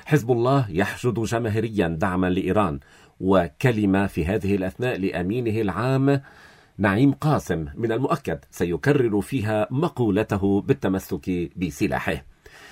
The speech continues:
في الأثناء، البارز اليوم جولة قام بها وزير الدولة في وزارة الخارجية القطرية محمد بن عبد العزيز الخليفي على الرؤساء،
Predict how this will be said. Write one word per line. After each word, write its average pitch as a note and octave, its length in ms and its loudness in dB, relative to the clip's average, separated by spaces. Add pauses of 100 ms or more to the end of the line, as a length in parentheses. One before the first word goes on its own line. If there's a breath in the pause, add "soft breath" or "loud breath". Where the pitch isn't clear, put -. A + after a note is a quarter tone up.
(120)
في D#3+ 120 4
الأثناء، D3+ 520 2
البارز A2 420 0
اليوم G#2+ 340 2
جولة G#2 520 0
قام G#2 220 0
بها G2+ 240 -2
وزير F#2+ 400 0
الدولة G2 380 0
في F#2+ 180 -2
وزارة F2+ 400 -2
الخارجية F#2 480 -2
القطرية F#2+ 800 0
محمد F#2+ 500 -2
بن E2 100 -2
عبد E2+ 200 -2
العزيز E2 420 -2
الخليفي F#2 460 -2
على F2+ 180 0
الرؤساء، F2+ 540 -2